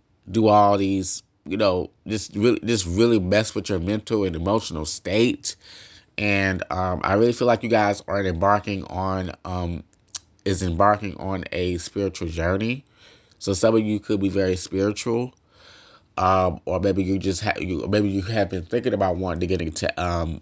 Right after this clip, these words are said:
getting into spirituality and doing meditation. I'm seeing someone meditating, doing yoga,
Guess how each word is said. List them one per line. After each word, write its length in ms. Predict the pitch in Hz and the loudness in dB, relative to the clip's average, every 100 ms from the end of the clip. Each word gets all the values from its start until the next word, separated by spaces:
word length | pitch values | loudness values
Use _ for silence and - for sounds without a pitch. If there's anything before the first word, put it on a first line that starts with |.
| - | -4
getting 220 | 104 101 | 0 0
into 240 | 95 85 | 0 -4
spirituality 960 | 85 - 95 87 98 90 90 87 - 87 | -8 -2 -2 0 0 2 2 0 -2 -2
and 80 | 80 | 0
doing 240 | 95 92 | 0 0
meditation. 720 | 90 87 85 - 92 87 85 | 0 -2 -4 -2 -2 -2 -6
I'm 80 | 80 | -8
seeing 240 | 82 98 95 | -6 -4 -4
someone 380 | 92 92 90 | -4 -4 -2
meditating, 760 | 90 92 90 - 95 92 90 90 | 0 0 -2 -2 -2 0 -2 -2
doing 300 | 87 87 85 | -4 -4 -2
yoga, 640 | 92 98 92 95 92 92 | 0 2 2 0 0 -2